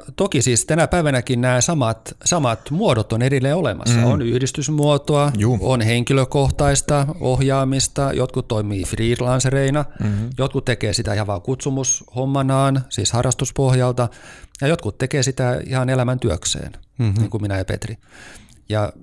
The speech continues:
Speaker 1: jos nyt vaikka katsoo, että minä ja Petri aloitettiin niin kuin samoihin aikoihin, meillä on samantyyppinen joogapolku, siinä mielessä yhteinen joogakoulu,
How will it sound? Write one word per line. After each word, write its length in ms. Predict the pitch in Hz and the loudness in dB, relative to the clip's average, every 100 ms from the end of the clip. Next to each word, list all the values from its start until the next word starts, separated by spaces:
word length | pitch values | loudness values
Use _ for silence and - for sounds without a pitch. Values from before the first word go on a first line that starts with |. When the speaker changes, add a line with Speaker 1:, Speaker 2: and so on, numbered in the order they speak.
| - - | -14 -4
Speaker 1:
jos 140 | 110 | -2
nyt 140 | 123 | -2
vaikka 300 | 123 131 127 | 0 -2 0
katsoo, 260 | 143 - 131 | -2 0 0
että 320 | 120 - 113 - | 0 0 -4 -4
minä 240 | 107 127 | -6 -2
ja 60 | 120 | 0
Petri 260 | 139 127 120 | -2 -2 -2
aloitettiin 460 | 113 110 - 117 | -2 -4 -4 -4
niin 120 | 110 | -4
kuin 80 | 107 | -2
samoihin 340 | 120 139 117 117 | -2 0 0 0
aikoihin, 460 | 135 131 127 113 | 2 0 -2 -2
meillä 140 | 113 117 | -2 -2
on 60 | 110 | 0
samantyyppinen 720 | 131 131 - 104 113 110 110 | 0 -2 -4 -4 -4 -2 0
joogapolku, 1080 | 127 117 107 - 139 135 - 113 - - - | 0 -2 -4 -2 0 0 -2 -6 -8 -18 -6
siinä 240 | 123 113 | -2 -2
mielessä 560 | 110 110 107 - 117 107 | -2 -2 -2 -2 -2 -4
yhteinen 400 | - 120 110 104 | -4 -4 -2 -2
joogakoulu, 680 | 113 104 - 127 135 143 143 | -2 -4 -4 -2 0 0 -4